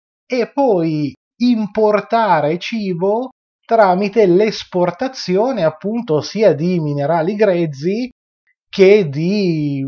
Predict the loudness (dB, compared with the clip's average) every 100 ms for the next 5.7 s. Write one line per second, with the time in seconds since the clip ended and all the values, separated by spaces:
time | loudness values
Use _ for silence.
0 | -6 0 2 2 -2 -4 -4 -2 0 0
1 | 2 2 4 2 0 -4 -2 -2 -2 -2
2 | -2 -4 -4 -4 -2 -2 0 0 0 0
3 | -2 -2 0 0 0 -2 -4 -4 -4 -2
4 | -4 -4 -6 -6 -4 -4 -6 -8 -6 -6
5 | -6 -6 -10 -8 -4 -4 -4